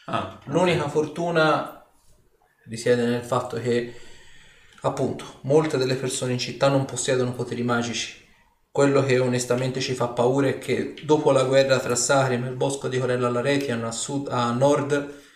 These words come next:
Speaker 2: ci sono stati molti migranti qui a Manter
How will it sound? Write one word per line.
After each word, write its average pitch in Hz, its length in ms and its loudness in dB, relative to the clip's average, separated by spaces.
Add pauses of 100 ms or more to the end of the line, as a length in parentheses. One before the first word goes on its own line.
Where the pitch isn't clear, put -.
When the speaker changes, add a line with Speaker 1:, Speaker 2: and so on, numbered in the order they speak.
(880)
Speaker 2:
ci - 140 -6
sono 143 260 0
stati 135 280 -2
molti 139 420 2
migranti 120 840 0
qui 120 160 -2
a 120 60 2
Manter 120 580 -4